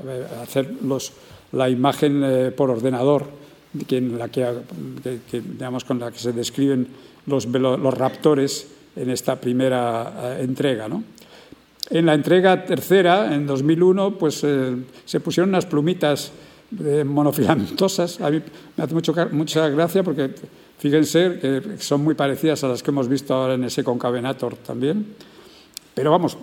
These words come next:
volvemos otra vez a, a la saga, al, a la franquicia, en el mundo jurásico dos mil quince, y los raptores vuelven a, a, a no tener plumas, ¿no?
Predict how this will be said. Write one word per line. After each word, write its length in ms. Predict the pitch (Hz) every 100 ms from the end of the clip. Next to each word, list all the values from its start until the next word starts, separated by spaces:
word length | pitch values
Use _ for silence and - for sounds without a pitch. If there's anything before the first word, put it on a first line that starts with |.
| -
volvemos 760 | - 123 131 117 120 160 170
otra 220 | 151 147 147
vez 260 | 175 156
a, 320 | 139 131 123 120
a 580 | 123 120 120 123 117
la 120 | 123 120
saga, 640 | - 160 156 208 156 127
al, 60 | 123 120 113 - -
a 80 | -
la 100 | 147
franquicia, 800 | 135 139 127 202 202 170 196 220
en 100 | 131
el 40 | 127
mundo 240 | 139 147
jurásico 480 | 147 156 170 160 147
dos 140 | 139
mil 160 | 156 156
quince, 400 | 180 160 185 247 - - - -
y 240 | 143 165
los 180 | 180 147
raptores 540 | 131 127 156 139 139
vuelven 420 | - 135 131 131 143
a, 220 | 123 117
a, 460 | 113 - 131 139
a 40 | 131
no 180 | 123 131
tener 300 | 131 127 127
plumas, 460 | 127 117 110 -
¿no? 80 | 190